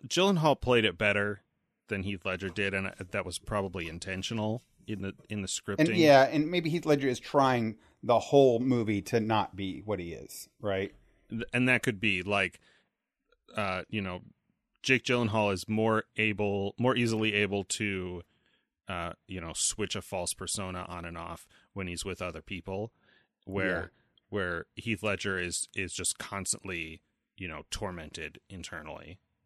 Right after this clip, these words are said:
Speaker 2: Yeah. Yeah, so but like I said, it's, it's slow. It's, I, I didn't get that connection. I really didn't get that connection.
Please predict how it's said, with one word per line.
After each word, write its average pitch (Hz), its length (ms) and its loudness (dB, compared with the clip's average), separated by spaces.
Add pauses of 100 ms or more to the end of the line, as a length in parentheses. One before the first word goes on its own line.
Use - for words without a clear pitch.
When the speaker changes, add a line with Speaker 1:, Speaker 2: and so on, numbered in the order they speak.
(260)
Speaker 2:
Yeah. 101 340 -2 (920)
Yeah, 147 300 4 (100)
so 156 420 4 (600)
but 165 180 6
like 156 180 2
I - 40 -10
said, 143 140 6
it's, - 280 0
it's - 200 -10
slow. 190 840 4
It's, 131 400 0
I, 135 180 4
I 135 60 0
didn't 165 400 0
get 147 220 2
that 151 180 4
connection. 135 420 2
I 139 60 2
really 170 240 2
didn't 139 160 2
get 135 120 0
that 135 180 4
connection. 120 640 0